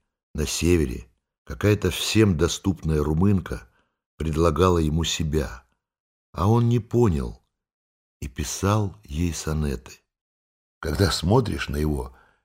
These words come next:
чистую мордочку, очень веришь этому. Проклятие юношеской девственности, которую теперь надо тащить через лагеря. Среди лагерников движешься, как среди расставленных мин –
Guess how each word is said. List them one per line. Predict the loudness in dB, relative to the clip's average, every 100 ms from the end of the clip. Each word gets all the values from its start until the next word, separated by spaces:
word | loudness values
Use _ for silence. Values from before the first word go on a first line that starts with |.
| _
чистую | -2 0 0 0 0
мордочку, | 2 2 0 -2 -8 -12 -18 _ _ _ _ 0
очень | 0 2 0
веришь | 0 2 0 0 -4
этому. | -4 -6 -6 -10 -10 _ _ _ _ _ _ _
Проклятие | -6 -2 4 6 4 0 0
юношеской | 2 0 0 -4 -8 -8
девственности, | -4 2 2 2 -6 -10 -10 -14 -20 _ _ _ _ _
которую | -10 -6 -4 -4 -4
теперь | -8 -6 0 2 0 -2 _ _ _ -4
надо | -2 -2 -4
тащить | -10 -8 -4 -4 -4
через | -6 -6 -6 -6
лагеря. | -6 -4 -6 -6 -14 -14 -16 _ _ _ _ _ _ _ _ _ _ _ _ _ _ _ _
Среди | -8 -4 -2 2
лагерников | 6 6 6 2 0 -4 -6 -6
движешься, | -2 2 2 2 -4 -6
как | -8 -8
среди | -6 -4 -2
расставленных | 0 0 -2 2 2 2 0 -2 -4
мин – | -2 0 0 -4